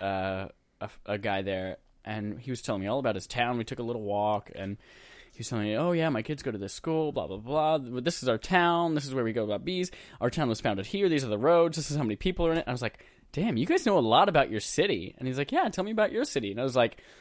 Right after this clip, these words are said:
"Uh," he's like, "How many people are in it?" I was like, "Anywhere between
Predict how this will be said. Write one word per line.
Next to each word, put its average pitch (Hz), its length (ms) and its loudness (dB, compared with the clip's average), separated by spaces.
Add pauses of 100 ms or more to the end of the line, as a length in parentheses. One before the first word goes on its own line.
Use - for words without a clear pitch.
(220)
"Uh," 139 720 6
he's 131 120 2
like, 117 160 0
"How 165 160 8
many 208 140 4
people 240 300 6
are 147 80 8
in 123 80 4
it?" 113 60 4
I 101 40 -2
was 127 100 2
like, 123 200 4 (760)
"Anywhere 156 360 8
between 147 340 2